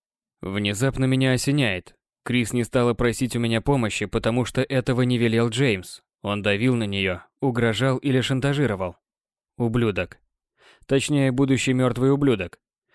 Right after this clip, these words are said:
Я сжимаю челюсти. Мне хочется раз за разом впечатывать в Джеймса кулак до тех пор, пока не сотрётся его кожа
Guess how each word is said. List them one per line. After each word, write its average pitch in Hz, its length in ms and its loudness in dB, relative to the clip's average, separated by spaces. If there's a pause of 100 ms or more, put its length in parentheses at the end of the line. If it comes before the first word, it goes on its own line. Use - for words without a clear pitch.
(220)
Я 101 240 2
сжимаю 113 340 2
челюсти. 107 640 -2 (420)
Мне 95 360 -2
хочется 123 520 0
раз 117 220 2
за 120 160 0
разом 110 380 -2
впечатывать 117 640 -2
в 107 40 -10
Джеймса 120 420 0
кулак 123 340 0
до 117 120 0
тех 117 300 -2
пор, 135 240 2
пока 107 380 -2
не 110 100 -2
сотрётся 123 500 0
его 120 280 2
кожа 101 480 0